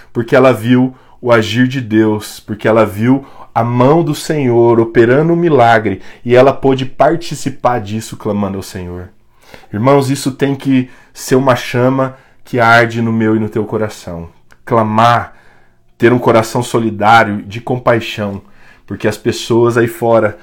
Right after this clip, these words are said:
elas precisam entender e conhecer esse Jesus e eu e você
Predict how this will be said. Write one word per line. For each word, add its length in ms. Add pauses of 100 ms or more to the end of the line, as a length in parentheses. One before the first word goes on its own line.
(240)
elas 180
precisam 920
entender 640
e 80
conhecer 380
esse 200
Jesus 540
e 160
eu 160
e 40
você 480